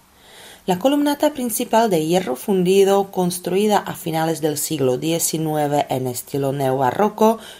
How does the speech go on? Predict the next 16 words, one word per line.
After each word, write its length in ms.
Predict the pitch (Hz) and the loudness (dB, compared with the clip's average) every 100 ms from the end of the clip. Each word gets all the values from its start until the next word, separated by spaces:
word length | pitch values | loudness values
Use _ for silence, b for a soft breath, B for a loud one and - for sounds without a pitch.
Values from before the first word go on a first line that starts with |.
| - | -2
con 220 | 294 302 | 0 0
pinturas 600 | 247 190 180 165 156 - | 2 0 2 0 0 -2
al 100 | 123 | -6
fresco, 580 | - 226 220 - 214 233 B B B | -4 -2 -2 0 0 0 B B B
lleva 280 | 269 302 269 | 2 4 4
el 120 | 196 | 4
nombre 380 | 175 196 208 208 | 2 4 4 2
de 200 | 156 - | 0 -2
uno 260 | 214 294 254 | -4 -4 -2
de 140 | 214 | 0
los 180 | 160 - | -2 -4
frecuentes 600 | 190 202 226 214 170 143 | -2 0 0 0 -2 -4
visitantes 640 | 156 - 147 143 143 143 | -6 -6 -2 -2 -2 -2
de 80 | 143 | 0
la 120 | 139 | 2
ciudad, 540 | 143 180 180 214 214 | 0 0 4 4 4